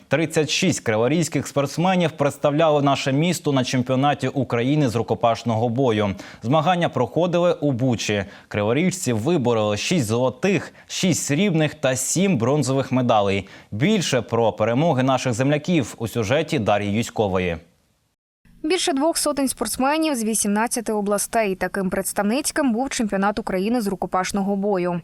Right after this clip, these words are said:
Speaker 2: Він проходив у місті Буча Київської області і був присвячений пам'яті Героя України, генерал-майора гур Максима Шаповала. Взяли участь у змаганнях і традиційно досягли відмінних результатів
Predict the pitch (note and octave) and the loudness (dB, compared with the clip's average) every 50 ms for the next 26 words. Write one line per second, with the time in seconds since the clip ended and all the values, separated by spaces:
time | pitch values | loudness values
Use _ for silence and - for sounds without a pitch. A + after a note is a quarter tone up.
0 | - - F#4 F#4+ E4+ F4+ F4 - E4+ F4+ E4 D4+ C#4 C#4+ C#4 D4 D4 - - C#4+ | -4 -2 -2 0 0 0 0 0 0 0 0 2 0 2 0 0 -2 -2 -2 -4
1 | A#3+ B3+ C#4+ D#4+ - - D#4 - - B3+ B3 A#3+ A3 - - - B3+ B3+ A#3+ - | -2 -2 -4 -4 -2 -2 -2 -2 0 -2 -2 -2 -2 -4 -4 -2 -2 -2 -2 0
2 | - D#4 D#4 B3+ C4 B3 - - - A3 G3 G#3 G3+ F#3 F#3+ F#3 - - G3 - | 0 -2 0 0 -2 -2 -2 -2 -4 -4 -2 -2 -2 -2 -2 -4 -4 -4 -6 -4
3 | - - A#3+ C4 C#4+ D4+ - D#4 C#4 C#4 B3+ - - G#3+ A3 G#3+ G3 - - G#3 | -2 -2 0 0 0 0 -2 -2 -2 -2 -2 -2 -2 0 0 0 -2 -2 -2 -4
4 | G3 G3+ A3+ A#3 A3 G3 F3+ F3 F3+ F3 - G3+ G#3 A#3 C4 D4+ D4 C#4 C4 - | -2 -2 -2 0 0 0 0 0 -2 -2 -4 -4 -2 0 0 2 0 0 0 0
5 | D4+ D4+ D#4+ E4 E4+ E4 D4+ C4+ B3+ C4+ D4 C#4+ B3+ A3+ G#3 G#3 C4 D#4+ D#4+ C4+ | 0 0 2 2 2 2 2 2 2 2 2 2 2 2 0 0 0 0 2 2
6 | A#3 G3+ - - - B3 A#3 A3+ G#3+ - - G#3 - A3+ G#3 F#3 F3+ F3 E3+ E3+ | 0 0 -2 -2 -2 0 0 0 0 -2 -4 -4 -4 -4 -2 0 0 0 0 -2
7 | E3+ E3 - - D4 C#4 F4 F4+ F#4 G4 F4+ E4+ - D#4 D4 - - D4 C4+ A#3+ | -2 -4 -6 -6 -4 0 2 2 2 2 2 0 0 0 -2 -2 -2 0 2 2
8 | B3+ B3+ B3 A#3+ C#4 E4 F4 F4 F4 D#4+ - - - C4+ - C#4 C4 A#3+ A3 B3 | 2 2 2 2 2 2 2 2 0 -2 -2 -4 -6 -4 -2 0 0 0 0 -2
9 | G#3 - - C#4 D4 D4 C4+ A#3 G#3 G#3+ G#3 - A3 G#3+ G#3 A3+ B3+ B3 A3 G#3 | -2 -2 0 0 2 2 2 2 2 0 0 0 -2 -2 0 0 -2 0 -2 0
10 | F#3 G3+ G3+ F#3+ F#3 F3+ - G3 G3+ F#3 G#3+ G#3+ G#3 - C#4 D4+ E4 E4+ - E4+ | 0 0 0 0 -2 -2 -2 -4 -2 -2 -2 -4 -2 0 2 2 2 2 0 -2
11 | D4+ | -2